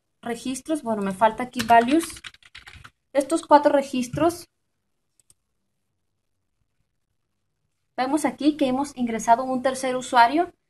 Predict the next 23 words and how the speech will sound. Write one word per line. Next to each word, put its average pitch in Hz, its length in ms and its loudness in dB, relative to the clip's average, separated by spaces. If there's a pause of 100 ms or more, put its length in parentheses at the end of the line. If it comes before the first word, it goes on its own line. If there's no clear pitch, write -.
(280)
Ya 233 140 -4
si 247 160 -8
queremos 247 380 -2
ver 254 120 2
los 254 140 0
nuevos 254 320 0
datos 254 360 4
de 233 180 -2
esa 277 260 -2
tabla, 294 480 4 (540)
simplemente 269 880 -2 (1200)
select 254 500 2 (460)
from 269 480 0 (420)
usuarios 262 540 4
y 285 80 -4
vamos 294 320 4
a 262 100 0
ver 320 320 2 (320)
esa 311 320 0
tabla 294 380 6
con 320 260 4 (240)
tres 254 340 -2 (140)
registros. - 800 -8